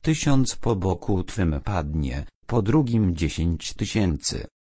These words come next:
Ty jednak ostoisz się snadnie,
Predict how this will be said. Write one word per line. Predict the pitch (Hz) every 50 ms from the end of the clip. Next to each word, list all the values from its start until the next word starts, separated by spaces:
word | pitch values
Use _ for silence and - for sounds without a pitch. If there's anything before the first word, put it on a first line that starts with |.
| _ _ _ -
Ty | - 107
jednak | 95 90 143 151 143 - 123 104 95 -
ostoisz | - - - - - - 110 101 87 82 76 - - -
się | - - 71 73
snadnie, | - - - 90 87 80 71 67 67 73 78 78 69 65 62 69